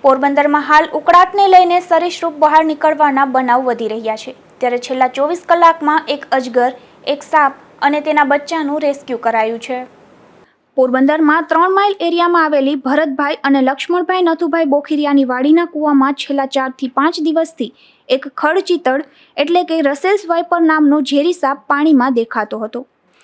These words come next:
આ પ્રજાતિના સાપ ઈંડા નથી મૂકતા, સીધા બચ્ચાને જ જન્મ આપે છે. આ કૂવામાં કાંઠેથી આશરે ત્રીસ ફૂટ નીચે પાણીમાં પડી ગયેલ સાપે પાણીમાં જ બચ્ચાઓને જન્મ આપ્યો હતો. તે સાપ અને તેના ચાર બચ્ચાઓનું રેસ્ક્યુ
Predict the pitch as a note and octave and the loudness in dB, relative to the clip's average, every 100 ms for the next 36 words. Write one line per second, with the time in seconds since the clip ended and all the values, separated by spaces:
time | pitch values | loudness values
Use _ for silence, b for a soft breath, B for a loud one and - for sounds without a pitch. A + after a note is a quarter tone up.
0 | b b A3+ A3+ A#3+ B3 B3+ B3+ B3+ C4 | b b -8 -2 0 0 -2 0 0 0
1 | D4+ C#4+ - _ C#4 D#4 F4 E4 C#4+ B3+ | -2 -2 -8 _ 0 2 2 2 0 -2
2 | A3 G#3 _ A3 - _ - E4+ E4+ D#4+ | -4 -6 _ -10 -10 _ -4 0 2 0
3 | D#4+ C#4+ C#4+ F4 C#4 C#4 C#4+ C#4+ C4 A#3 | 0 0 0 0 2 0 0 2 2 2
4 | G#3 - G#3+ - C#4 _ _ B B B | -2 -8 -10 -10 -14 _ _ B B B
5 | B B B - D4 F4 G4 F#4+ E4+ F#4 | B B B -4 -2 0 0 2 0 0
6 | D#4+ D#4+ E4 D#4+ D4 D4+ C#4 C#4+ C#4+ D4+ | -2 0 -2 0 -2 -2 0 -2 0 -2
7 | F#4 - F#4+ - E4 D#4 E4 D4+ D4 D#4 | -2 -4 -6 0 0 0 0 -2 0 2
8 | D#4+ D#4 C#4 C#4 C4+ C4 C4+ C#4 C#4+ A#3+ | 2 0 -2 0 0 0 -2 -6 -2 -4
9 | - _ A#3+ C4 C4+ C4 D#4 C#4 D4 D4 | -4 _ -2 2 4 4 2 0 -2 0
10 | E4+ D#4+ C#4+ D4+ C#4+ D#4 E4 B3 A3 A3 | 0 2 2 2 2 4 4 2 -2 -6
11 | A#3+ - A#3+ C#4 _ _ b b b - | -6 -6 -8 -12 _ _ b b b -2
12 | B3 A#3+ B3+ C4+ - C4 C#4 C#4+ C#4+ C#4 | 0 0 -2 -4 -2 0 0 2 0 0
13 | D4+ F4 E4 D#4+ E4+ D#4+ D#4+ D#4 C#4+ - | -2 0 -2 -2 -2 0 2 2 0 -2
14 | D4+ | -6